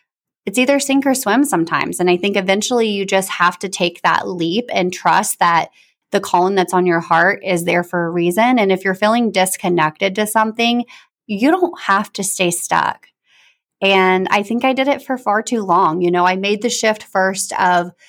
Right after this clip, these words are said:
"Well, I'll only take the events that I wanna take." Like, only the heck yeses, right? Because then it's only a few weekends a month. It's not twenty-two a year. But then what I,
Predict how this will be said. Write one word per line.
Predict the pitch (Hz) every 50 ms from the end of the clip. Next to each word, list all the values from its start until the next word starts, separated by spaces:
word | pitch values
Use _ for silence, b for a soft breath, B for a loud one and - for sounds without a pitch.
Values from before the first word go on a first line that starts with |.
| b b -
"Well, | 240 240 226 226 226
I'll | 226 220 -
only | - 254 254 277 285 302 302
take | 302 - - 247 247 240 -
the | 214 196 196
events | 190 190 190 190 185 185 -
that | - 190 170 - -
I | - - 180 175 202 240 277 285
wanna | 247 202 175 160
take." | 151 - - - - - _ _ _ _ _ _ _ _ _ _ _ _ _ -
Like, | 233 214 -
only | 220 220 233 254 262 269
the | 247 233
heck | 208 - 208 202 202 - -
yeses, | 175 175 202 - - - - - -
right? | 180 165 170 180 175
Because | 214 214 214 196
then | 202 233 262
it's | 254 262
only | 262 247 240 240 220
a | 196
few | 190 - - 233 247 240
weekends | 214 202 196 185 175 175 175
a | 170
month. | 170 160 143 - -
It's | 165 -
not | - 190 - -
twenty-two | - - - 208 202 196 190 - - - 196 180
a |
year. | 170 160 185 170 160 147 - - - b b b b b b b b b b _ _ -
But | 208 202 202
then | 285 294 302 294
what | 277 262 233
I, | 196 185